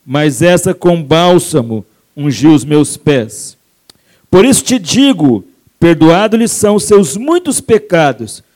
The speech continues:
porque ela muito amou, mas aquele a quem pouco se perdoa, pouco ama. Então disse à mulher:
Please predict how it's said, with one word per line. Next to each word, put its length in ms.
porque 280
ela 180
muito 760
amou, 600
mas 280
aquele 480
a 80
quem 280
pouco 500
se 180
perdoa, 880
pouco 680
ama. 520
Então 340
disse 840
à 300
mulher: 640